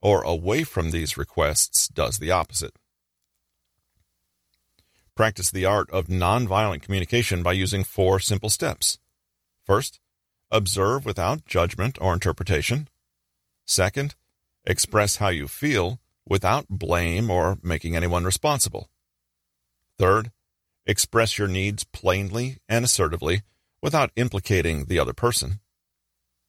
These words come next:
Finally, calmly express a specific request that stems from the previous three steps without entitlement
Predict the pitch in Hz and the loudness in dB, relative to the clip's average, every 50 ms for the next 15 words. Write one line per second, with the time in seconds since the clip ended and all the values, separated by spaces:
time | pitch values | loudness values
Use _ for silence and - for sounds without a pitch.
0 | _ _ _ _ - - 131 127 123 120 117 110 104 _ _ _ _ _ _ _ | _ _ _ _ -2 -2 0 0 0 -2 -2 -4 -6 _ _ _ _ _ _ _
1 | _ _ _ _ - - - 135 131 135 139 135 127 110 95 - - 92 80 - | _ _ _ _ -16 -6 -2 0 0 2 0 0 0 -2 -2 -2 -2 -2 -2 -2
2 | - - - - 90 80 71 76 - - - - 87 92 87 - - - - - | -2 -4 -2 0 0 0 2 2 0 0 0 -2 -2 0 0 2 2 0 0 0
3 | - 92 - - - 120 - - 156 - - 104 95 - - 90 76 71 85 - | 0 2 2 2 0 -2 -4 -6 -8 -4 -4 -4 -4 -2 0 0 0 0 0 -4
4 | - - _ _ _ _ _ _ _ - 110 107 - - - - - 127 131 135 | -6 -10 _ _ _ _ _ _ _ 0 0 2 2 2 0 2 2 0 0 0
5 | 120 98 90 87 - - - - - _ - - 113 104 95 85 80 - - 104 | 0 -2 -4 -4 -2 -2 -4 -4 -4 _ -2 0 0 0 0 -2 -4 -4 -2 -2
6 | 90 73 69 69 67 - - - - 160 190 143 - - - - - - - - | -2 0 0 0 0 0 -2 -2 -2 -2 0 0 0 0 0 -2 -2 -2 -4 -4
7 | - _ _ _ _ _ _ - - 160 185 165 156 143 143 123 - - 95 80 | -4 _ _ _ _ _ _ -8 -4 0 0 2 2 2 0 -2 -2 0 0 0
8 | 69 76 80 80 87 | 0 0 -2 -4 -6